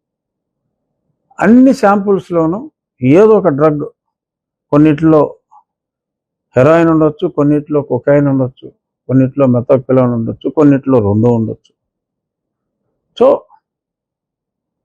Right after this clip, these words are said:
అన్ని శాంపుల్స్‌లోనూ ఆ కాంపౌండ్ ఉంది. అందులో ఎంత పర్సెంటేజ్, అంటే, బస్తా, ఇరవై ఐదు కిలోల బస్తాలో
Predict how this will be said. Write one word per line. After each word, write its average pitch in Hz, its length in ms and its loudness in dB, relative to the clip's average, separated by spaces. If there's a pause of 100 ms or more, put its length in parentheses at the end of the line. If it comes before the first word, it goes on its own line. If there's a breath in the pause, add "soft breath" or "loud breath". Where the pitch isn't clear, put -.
(140)
అన్ని 339 640 4
శాంపుల్స్‌లోనూ 214 840 -2 (2750)
ఆ 170 160 2
కాంపౌండ్ 160 680 0 (760)
ఉంది. 147 280 2 (1800)
అందులో 214 420 2 (320)
ఎంత 135 340 -6 (640)
పర్సెంటేజ్, 190 600 0 (120)
అంటే, 147 220 -4
బస్తా, 143 360 -2
ఇరవై 151 300 4
ఐదు 135 120 0
కిలోల 156 340 0
బస్తాలో 143 480 -4